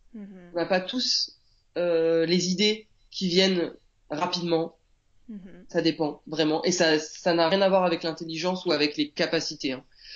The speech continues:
Speaker 2: euh, ou avec, euh, le niveau. Voilà.
Speaker 1: On est d'accord.
Speaker 2: Et moi, par exemple, je vais parler un,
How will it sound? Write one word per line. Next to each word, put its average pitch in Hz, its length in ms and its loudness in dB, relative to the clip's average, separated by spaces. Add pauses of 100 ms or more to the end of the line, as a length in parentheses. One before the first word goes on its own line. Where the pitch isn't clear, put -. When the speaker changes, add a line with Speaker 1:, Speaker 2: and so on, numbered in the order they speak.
(340)
Speaker 2:
euh, 135 480 4
ou 151 140 2
avec, 151 300 2
euh, 123 220 -2
le 156 160 4
niveau. 156 400 0 (360)
Voilà. 139 300 0
Speaker 1:
On 190 140 -16
est 165 80 -16
d'accord. 165 220 -18
Speaker 2:
Et 175 300 2 (640)
moi, 208 260 4
par 196 160 4
exemple, 196 520 -2 (1120)
je 156 160 -6
vais 160 80 4
parler 170 240 4
un, 160 160 2